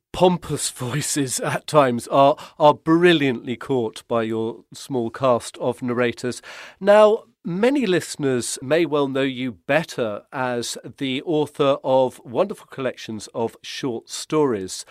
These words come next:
Your latest, All the Beloved Ghosts, I know was shortlisted for the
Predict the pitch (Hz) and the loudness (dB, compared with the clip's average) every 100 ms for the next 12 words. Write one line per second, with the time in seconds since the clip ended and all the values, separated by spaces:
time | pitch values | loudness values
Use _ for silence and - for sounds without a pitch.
0 | - - _ - 139 147 165 160 127 113 | -20 -20 _ -6 -2 2 2 0 -4 -6
1 | - - 165 143 123 123 131 123 - - | -8 -10 -6 -6 -6 -8 -2 -2 -2 -6
2 | 147 127 110 - - - 143 135 131 127 | -2 -2 -4 -14 -18 -14 -6 -4 0 0
3 | 120 127 127 127 120 - - - 160 143 | 0 -4 -4 0 0 -2 -8 -4 -4 -4
4 | 127 - 127 113 - - 131 117 117 123 | -10 -6 -6 -6 -8 -8 -6 -4 -4 -6
5 | 117 | -6